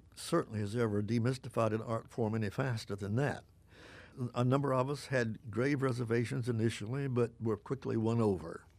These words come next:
because just seeing that the, the audience has followed it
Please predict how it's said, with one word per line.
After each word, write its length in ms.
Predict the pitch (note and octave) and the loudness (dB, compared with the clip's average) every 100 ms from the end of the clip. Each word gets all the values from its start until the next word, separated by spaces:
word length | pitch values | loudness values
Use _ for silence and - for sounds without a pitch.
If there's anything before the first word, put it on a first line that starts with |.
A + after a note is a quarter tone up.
| - - | -20 -14
because 420 | - - B2 A2+ | -4 2 4 4
just 300 | - C#3+ - | 0 -4 -2
seeing 460 | - D3 C3 C3+ A#2+ | 0 2 4 2 0
that 220 | A2+ A2+ | -2 -6
the, 280 | - A#2+ A#2 A#2+ | -4 -2 -2 -2
the 120 | A#2+ - | -4 -2
audience 440 | B2+ A#2+ A#2+ A2+ | 0 0 -2 -4
has 140 | G#2+ | -10
followed 420 | - B2+ A#2 A2 | -2 2 2 2
it 100 | A2 | -2